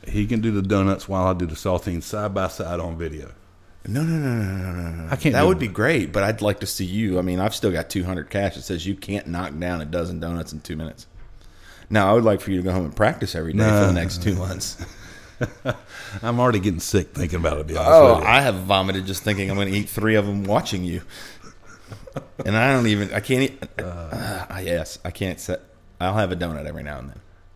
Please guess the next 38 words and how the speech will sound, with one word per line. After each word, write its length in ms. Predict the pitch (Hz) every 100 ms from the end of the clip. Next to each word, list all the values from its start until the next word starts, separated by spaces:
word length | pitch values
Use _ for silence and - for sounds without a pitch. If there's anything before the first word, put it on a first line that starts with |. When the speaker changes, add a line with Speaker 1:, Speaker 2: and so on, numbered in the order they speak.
| -
Speaker 1:
Thank 180 | 120 113
you, 40 | 101
Charlie 280 | 117 107
Spears, 440 | 101 - 110 101 98
for 140 | 87
having 300 | 101 95 92
us 80 | 90
down, 460 | 92 90 90 87 82 - - _ _ - -
and 180 | 78
I 100 | 76
hope 220 | 90 90 - - - - - - 92
we're 120 | 78
still 300 | - 82 78
coming 300 | - 78 80
back 200 | 82 -
down 280 | 82 82 80
again. 480 | 82 87 87 80 - - - - - - - -
And 260 | 87 85 85
thank 240 | 107 104
you, 420 | 104 104 104 107 107
Simplot. 460 | - 151 123 73 - - - - - - - - -
Speaker 2:
Yeah, 200 | - 123
and 180 | 107 117
Charlie, 380 | - 156 147 143
thank 320 | 180 185 -
you 240 | 92 95 98 -
for 420 | - 113 95 92
making 360 | 104 98 92 87
Alan 300 | 90 90 85
feel 260 | - 90
so 200 | 82 87
welcome 420 | 82 87 85 87
at 100 | 80
conference 460 | - 90 85 92 -
and 100 | 85
show, 440 | - 90 82 82
staying 440 | 82 - 95 87 87
up 280 | 87 -